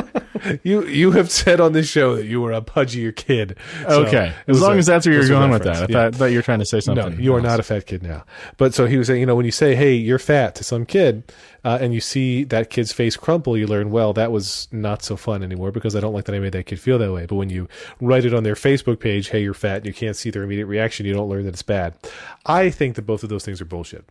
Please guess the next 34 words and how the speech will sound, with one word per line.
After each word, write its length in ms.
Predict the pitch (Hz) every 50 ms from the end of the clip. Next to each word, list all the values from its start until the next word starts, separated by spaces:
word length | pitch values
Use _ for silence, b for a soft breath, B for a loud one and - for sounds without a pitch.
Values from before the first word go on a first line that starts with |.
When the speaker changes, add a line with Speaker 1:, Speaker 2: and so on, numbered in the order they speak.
| _ _ -
Speaker 1:
That's 200 | 98 90 - -
all. 140 | - - - _ _ -
Speaker 2:
I, 140 | 156 175 -
that 340 | 170 143 135 160 220 254 -
actually 280 | 220 220 220 - 208 180
sounds 320 | - 185 180 185 180 143 120 110 120 123 120 -
fairly 360 | _ - - 123 156 156 98
accurate. 320 | 113 - - - - - -
I, 280 | 151 165 160 156 147
I, 40 | 147
but 140 | 135 143 151
I 60 | 156
don't 160 | 156 175 165 143
think 160 | 160 143 135
that's 180 | 135 123 -
the 80 | - 127
real 160 | 120 117 107
problem 380 | 104 - 117 107 104 104 101 98
with 100 | 95 -
people 220 | - 90 - 95
using 260 | 92 90 87 87 87
phones 380 | 87 - 92 90 90 87 80 85
and 100 | 85 82
how 120 | 98 87
that's 220 | 85 87 85 - -
ruining 220 | 85 85 82 80 76
our 120 | 76 76
lives. 400 | 76 85 90 78 - 90 - -
I 100 | - 104
think 180 | - - 117 101
it's 120 | 107 -
because 280 | - - 95 - 104 92
there's 180 | - 98 85 92
no, 320 | 95 92 92 92 92